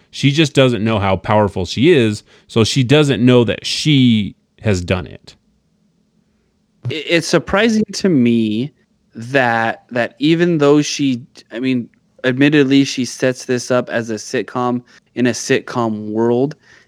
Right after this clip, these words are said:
Speaker 2: It surprises me that, that it's still just a set,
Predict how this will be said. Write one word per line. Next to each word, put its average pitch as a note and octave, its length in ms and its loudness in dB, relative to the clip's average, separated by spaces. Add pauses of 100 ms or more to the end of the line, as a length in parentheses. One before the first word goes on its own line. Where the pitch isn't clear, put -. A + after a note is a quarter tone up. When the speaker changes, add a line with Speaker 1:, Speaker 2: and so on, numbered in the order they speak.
Speaker 2:
It B2+ 160 -2
surprises D3+ 800 0
me C3 460 4
that, A#2 480 0
that A#2+ 200 0
it's A#2 220 -2
still - 640 -2
just A2+ 320 -6
a A2 60 -12
set, - 640 -10